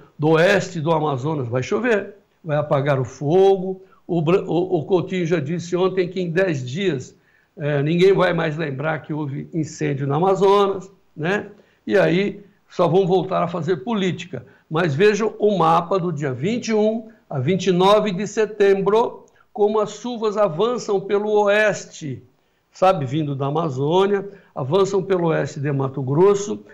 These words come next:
avançam também pela área do Cerrado Mineiro, área do Café, deixando ali o Goiás, o Tocantins, o Mato Piba,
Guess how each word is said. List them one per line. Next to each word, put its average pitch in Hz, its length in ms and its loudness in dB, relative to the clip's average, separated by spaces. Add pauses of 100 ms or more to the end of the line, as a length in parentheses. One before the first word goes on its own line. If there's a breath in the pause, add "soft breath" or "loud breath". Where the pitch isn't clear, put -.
(180 loud breath)
avançam 202 560 2
também 185 580 -2 (220 loud breath)
pela 185 420 4
área 170 640 0 (400)
do 156 80 -8
Cerrado 151 540 0
Mineiro, 180 540 2
área 156 180 -2
do 151 140 -8
Café, 208 580 -2 (300 soft breath)
deixando 226 480 -2
ali 208 120 0
o 202 80 0
Goiás, 202 800 2 (160)
o 160 100 -12
Tocantins, 196 920 -6
o 202 100 -4
Mato 190 320 0
Piba, 202 480 -2